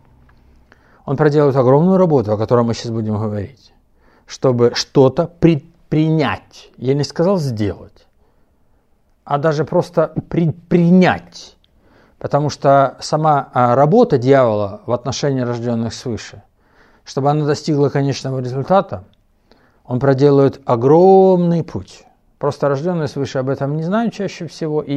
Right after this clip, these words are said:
им кажется, что дьявол врывается мгновенно и делает мгновенно то, что он хочет сделать. Это ложь.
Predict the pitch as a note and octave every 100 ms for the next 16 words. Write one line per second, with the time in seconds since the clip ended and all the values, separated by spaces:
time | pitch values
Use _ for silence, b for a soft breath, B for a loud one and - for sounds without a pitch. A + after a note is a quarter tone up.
0 | D3 E3+ D#3 D3 C#3 B2+ - B2 C3 B2
1 | A#2+ A#2 A#2 A#2 A2+ A2+ F#2 A2+ D3 A3
2 | G#3+ F#2+ G#2 A2 A2+ G#2+ A2 A#2+ E3 G3
3 | E3+ - A#2+ B2+ A#2+ A#2+ G#2+ A2+ G#2+ G#2
4 | F#2 - b b b b b b b -
5 | D3 F3 C3 F2+ -